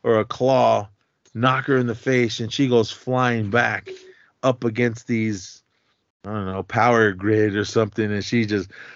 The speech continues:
ah, she gets electrocuted a-, and everything. I'm surprised she didn't squeeze off a few rounds,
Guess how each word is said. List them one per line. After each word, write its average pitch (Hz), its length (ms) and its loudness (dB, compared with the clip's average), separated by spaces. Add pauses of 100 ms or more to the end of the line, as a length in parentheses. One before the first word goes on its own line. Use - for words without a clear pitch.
(120)
ah, 220 1500 2
she 143 200 0
gets 131 280 2
electrocuted 117 920 0
a-, 107 300 -4
and 104 100 -2
everything. 104 300 -2
I'm 113 100 -2
surprised 151 360 -2
she 139 140 0
didn't 120 220 0
squeeze 123 380 2
off 113 240 2
a 98 60 -6
few 113 260 -2
rounds, 104 440 0